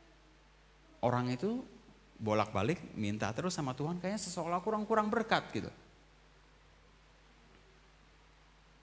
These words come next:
"Tuhan, saya udah punya rumah kamar tiga," gitu.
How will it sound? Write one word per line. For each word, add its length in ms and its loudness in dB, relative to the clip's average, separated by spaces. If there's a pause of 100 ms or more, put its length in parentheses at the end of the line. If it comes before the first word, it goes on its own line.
(840)
"Tuhan, 160 12
saya 160 8
udah 160 10
punya 240 8
rumah 400 8
kamar 240 6
tiga," 400 4
gitu. 160 -4